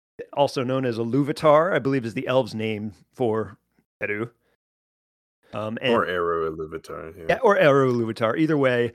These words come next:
Speaker 1: that's the One, the big G god, the one in charge of everything. You know, the one who's pulling all the strings, the one who's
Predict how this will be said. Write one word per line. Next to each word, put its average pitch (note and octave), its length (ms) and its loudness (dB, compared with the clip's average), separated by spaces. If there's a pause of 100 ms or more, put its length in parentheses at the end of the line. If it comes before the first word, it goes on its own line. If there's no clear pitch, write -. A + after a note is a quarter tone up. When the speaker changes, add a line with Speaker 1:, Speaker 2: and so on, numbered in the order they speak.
(420)
Speaker 1:
that's - 300 6
the C3+ 340 2
One, A#2+ 480 2
the C3 160 -8
big A#2 420 -2
G C3 380 -2
god, A2 560 -2 (720)
the B2 60 -4
one C3+ 160 2
in A#2+ 120 -2
charge A#2+ 420 -2
of A#2 500 -8
everything. A2 640 -4 (760)
You A2 80 -6
know, G#2+ 100 -8 (400)
the B2+ 60 -8
one C#3 120 2
who's C3 240 -2
pulling B2+ 320 2
all A#2 140 2
the G#2 60 -10
strings, A#2 560 -6
the - 80 -12
one A#2 140 -6
who's A2 420 -6